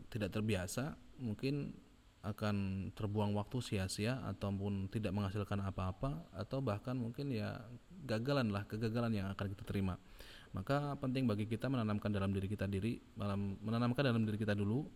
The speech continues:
bahwasanya harus, kita harus punya tujuan yang jelas, kita harus punya mindset yang benar, sehingga kita nanti bisa berjalan dengan baik dan apa yang kita kerjakan ini menjadi usaha yang maksimal dan diberikan kemudahan oleh Allah Subhanahu wa taala, sehingga menjadi lebih besar dan mendatangkan manfaat yang banyak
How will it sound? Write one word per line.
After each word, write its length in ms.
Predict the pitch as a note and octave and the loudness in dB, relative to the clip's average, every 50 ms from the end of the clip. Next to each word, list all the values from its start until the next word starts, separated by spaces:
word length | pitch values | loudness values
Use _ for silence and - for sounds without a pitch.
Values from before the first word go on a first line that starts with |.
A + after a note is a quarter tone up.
| - - - - - - - | -16 -18 -18 -18 -12 -6 -4
bahwasanya 400 | F#2+ F#2+ F#2+ - G#2 A#2 B2+ C3 | -2 -2 -2 0 0 2 2 2
harus, 240 | B2+ A#2 G#2+ - - | 0 0 -2 -2 -2
kita 160 | G#2+ - A2 | -2 0 -2
harus 80 | G#2+ | -2
punya 400 | - - G2+ G2+ G2 F#2+ G2 F#2 | -2 -4 -2 -2 0 0 -2 -2
tujuan 320 | F#2+ - A#2 A#2 C3 C3+ C3 | -2 -2 -2 2 2 4 4
yang 160 | C3+ A2 G2 | 4 4 4
jelas, 400 | F#2+ F#2+ F#2+ G2+ A#2 B2 - - | 2 2 2 2 0 -2 -4 -8
kita 240 | - G2 - G#2+ G2 | -8 -4 -2 -2 -4
harus 80 | F#2+ | -2
punya 240 | - G2+ G2+ G2 G2 | -2 -4 -2 -2 -2
mindset 320 | G2+ G#2+ A#2+ - C#3+ B2+ - | -2 -2 0 -2 -2 -2 0
yang 160 | G#2 G2 F#2+ | 0 0 2
benar, 320 | G2 F#2+ F#2+ G2 A2+ C3 D3 C#3+ B2+ | 2 2 2 2 0 0 -2 -6 -8
sehingga 320 | - - A2 G2 F#2+ G2+ G2+ | -4 -4 -2 0 0 0 -2
kita 160 | G#2+ G2+ A2+ | 0 0 0
nanti 240 | A2+ G#2 G2+ A#2 A#2 | 0 0 0 0 -2
bisa 160 | A2+ - G#2 | -2 -2 -2
berjalan 400 | G2 F#2+ F#2 G2 G2 G2+ G#2+ A#2 | -2 -2 -2 -2 0 0 0 0
dengan 320 | G#2+ G2+ F#2+ F#2 F#2 F#2 | 0 0 0 0 -2 -2
baik 320 | F#2+ F#2+ G#2 A#2+ C3+ C#3 - - - - - - - - - - - - | 0 0 0 0 0 -2 -6 -12 -16 -16 -16 -16 -18 -18 -20 -20 -18 -12
dan 320 | - F#2+ F#2 F#2 F#2 - | -8 -6 -4 -4 -4 -4
apa 240 | - - G#2+ G#2+ C#3 | -4 -6 -2 0 2
yang 80 | C#3 C#3 | 2 2
kita 240 | C3 C3 C3 A#2+ - | 2 2 0 0 -2
kerjakan 320 | G#2+ G2 G2 F#2 G2 F#2 | 0 0 0 0 0 0
ini 160 | F2 G2+ A#2 | 0 2 4
menjadi 480 | B2+ B2 G#2 G2 F#2 F#2+ G2 F#2+ F#2+ F2 | 4 4 4 2 2 2 0 -2 -2 -2
usaha 320 | G2+ A2 - B2+ B2+ C3 | -4 -2 -2 0 0 2
yang 160 | A#2+ A2 G2 | 2 2 0
maksimal 640 | F#2+ F#2+ F#2+ - - G#2+ G#2+ A#2 B2 C#3 D3 D3+ D3+ | 0 -2 -4 -4 -2 0 2 2 2 2 2 0 0
dan 320 | D3+ D3 A2+ F#2 F#2+ F#2+ G2 | -2 -2 -2 0 0 -2 -2
diberikan 640 | F#2+ F#2+ F#2+ G2 G2 - A2 A2+ A2 G#2+ G#2+ G#2+ | -2 -2 -2 -4 -4 -2 -2 -2 0 0 0 -2
kemudahan 400 | G#2 - G#2+ G#2 G2+ G2 G2+ G2 | -2 -2 -2 -2 0 0 -2 -2
oleh 240 | G2 G2 F#2+ G2 G2+ | -2 -2 -2 -2 -2
Allah 160 | F#2+ G2+ G#2+ | -2 -2 -2
Subhanahu 320 | G#2 - G#2 G2+ G2 G2+ G2 | -2 0 0 0 2 2 0
wa 40 | G2+ | 0
taala, 200 | G#2+ A2+ B2+ C#3+ D3 | 0 -2 0 0 0
sehingga 320 | C#3+ - A2 G#2 G2+ G2+ G2 | 0 0 0 0 2 2 0
menjadi 240 | G2 G2+ G2 G2 | 0 0 -2 -2
lebih 160 | G2+ G2+ G#2 G2+ | -2 -4 -2 -2
besar 320 | G#2+ - - C3+ C3 B2+ | -2 0 2 0 2 2
dan 240 | A#2 G2+ G2+ G2 G2 | 2 2 2 2 2
mendatangkan 480 | G2+ G#2 G2+ G2 G#2+ G#2 - - A2 | 0 0 0 0 -2 -2 -2 -2 -2
manfaat 400 | G#2+ G#2 G#2 G#2 - E2 F2 F2 | 0 -2 -2 -2 -4 -4 -4 -2
yang 80 | A2+ G#2 | 0 0
banyak 320 | G2+ G2+ G2+ A2+ B2+ B2+ | 0 2 2 0 0 0